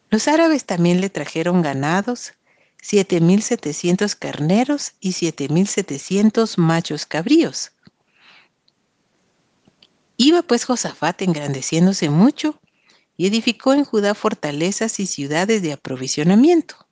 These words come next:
Tuvo muchas provisiones en las ciudades de Judá y hombres de guerra muy valientes en Jerusalén. Y este es el número de ellos según sus casas paternas.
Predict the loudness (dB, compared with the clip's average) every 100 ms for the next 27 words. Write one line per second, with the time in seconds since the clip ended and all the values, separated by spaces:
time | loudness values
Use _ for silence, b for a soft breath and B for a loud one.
0 | _ _ _ _ _ _ _ _ _ _
1 | _ _ _ _ 0 4 6 4 4 -2
2 | -4 -8 -8 -10 -4 0 2 0 -4 -8
3 | -6 -8 -6 -2 -2 -4 -6 -4 -2 -2
4 | -4 b b b b -4 2 4 4 2
5 | 2 -2 -4 -4 -2 0 4 6 6 2
6 | -2 -4 0 0 -2 -6 -8 -10 -10 -8
7 | -4 0 2 0 _ _ _ _ _ _
8 | _ _ _ _ _ _ -2 0 0 0
9 | -2 0 0 2 4 4 4 0 -2 -2
10 | -2 -2 -6 -4 -2 -2 -4 -8 -8 -6
11 | -8 -8 -10 -10 -10 -10 -14 -20